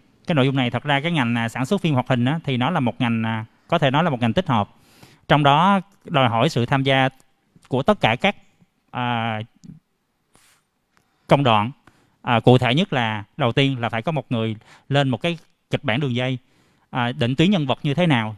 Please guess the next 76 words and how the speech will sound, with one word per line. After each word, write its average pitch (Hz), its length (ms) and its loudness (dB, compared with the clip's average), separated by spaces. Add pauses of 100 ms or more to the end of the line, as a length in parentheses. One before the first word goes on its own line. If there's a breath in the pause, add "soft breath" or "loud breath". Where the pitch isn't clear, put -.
thì 120 120 -6
bộ 110 140 -2
phận 113 200 -4
này 113 160 -4
là 110 160 -6
của 110 260 -4
những 143 180 -4
người 120 180 -2
làm 107 220 -4
công 127 200 -8
tác 165 220 -6
về 107 100 -4
ý 131 120 -6
tưởng, 131 320 -2 (400 soft breath)
bộ 113 100 -2
phận 110 220 -6
này 117 200 -4
của 120 80 -2
những 135 180 -2
người 113 120 -4
làm 107 160 -6
công 123 120 -8
tác 175 140 -6
biên 135 120 -4
tập 107 160 -4 (360)
ở 123 100 -8
giai 139 100 -4
đoạn 113 100 -6
bước 170 120 -6
đầu 104 300 -6
để 123 100 -6
sản 110 160 -4
xuất - 160 -6
ra 139 60 -4
một 110 120 -8
cái 170 80 -6
nội 113 160 -6
dung, 127 200 -4 (260 soft breath)
à, 113 140 -8
bằng 107 180 -4
văn 127 140 -2
bản 113 140 -6
chữ. 123 260 -6 (520 soft breath)
Cái 165 120 2
đó 175 180 2
là 180 120 -2
sẽ 120 140 -6
có 170 140 -4
vai 139 160 -2
trò 113 220 0
của 117 160 -2
những 156 400 -2
người 120 280 0
làm, 113 360 -6
à, 110 160 -8
theo 139 160 -6
hướng 160 120 -4
đồ 110 140 -4
họa. 113 320 -4 (400 soft breath)
Người 117 140 -4
ta 127 180 0
sẽ 113 140 -6
ở 120 140 -4
đó, 135 200 -2
người 160 100 -4
ta 131 120 -4
vẽ 113 220 -8
những 113 200 -4
cái 170 140 -4
nhân 143 160 -2
vật - 140 -4
hoạt 120 120 -12
hình 113 140 -6
như 123 120 -4
thế 156 120 -6
nào, 104 340 -4